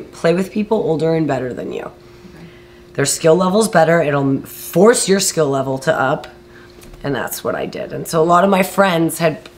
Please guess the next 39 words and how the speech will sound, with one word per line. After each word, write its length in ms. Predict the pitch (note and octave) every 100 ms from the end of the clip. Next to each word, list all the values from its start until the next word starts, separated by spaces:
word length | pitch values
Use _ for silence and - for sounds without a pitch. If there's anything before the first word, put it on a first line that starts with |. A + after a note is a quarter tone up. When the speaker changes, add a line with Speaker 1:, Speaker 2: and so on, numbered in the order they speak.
| -
Speaker 1:
gone 220 | D3 C#3+
through 180 | D3 D3
that. 240 | C#3+ C#3
Like, 220 | E3 D#3+ F3
my 200 | F3 D#3+
be-, 260 | C3+ D#3+ D#3+
best 260 | D3+ D3+ -
friend 180 | D#3 D3+
who's 200 | C#3 D3
our 160 | C#3+
drummer, 480 | C#3 F3 F3 D#3 D#3
she's 480 | - E3+ D3+ - - - - - - - - - - - - - -
five 240 | A#2 A#2+ E3
years 180 | G3+
older 260 | G3+ G#3 G#3+
than 140 | A3
me. 240 | G#3+ A#3 A3 - - - - - - - -
So, 300 | - - - - F3 - -
you 140 | F#3 G#3
know 100 | G#3+
what 120 | G#3
I 60 | F#3
mean? 300 | F#3 G3+ G#3+
Speaker 2:
Yeah. 240 | F3 - - -
Speaker 1:
So 140 | F#3
a 20 |
lot 200 | G#3 A3
of 60 | G#3
my 120 | F#3+
friends, 720 | F#3+ G3 F#3 E3 E3 E3 - -
um, 500 | D#3 D3 C#3+ C#3 C#3 - - - -
ended 300 | D#3 D#3 D#3
up 140 | D3+ -
being 280 | D#3 D#3+ D#3+
older 280 | E3 E3+
once 220 | D#3 D3+ D#3+
I 40 |
shifted 640 | - - A3+ - G3 F3+ D3
from, 440 | F3+ E3 D#3+